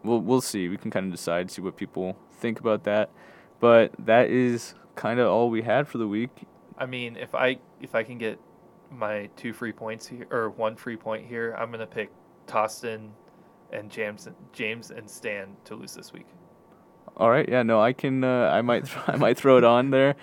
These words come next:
Speaker 1: I, I know for sure they're not gonna win, but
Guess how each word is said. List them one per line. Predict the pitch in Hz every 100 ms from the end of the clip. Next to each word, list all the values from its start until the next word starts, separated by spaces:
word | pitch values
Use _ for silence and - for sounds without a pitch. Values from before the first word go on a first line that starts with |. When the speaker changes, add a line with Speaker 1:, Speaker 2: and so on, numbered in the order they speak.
| - - - - -
Speaker 1:
I, | - 127 117 - - - - -
I | -
know | 135 151
for | - 143
sure | - 131
they're | 110
not | 110 110
gonna | 104 85
win, | 104 101 113 120 - _ _ _ -
but | 131 120 -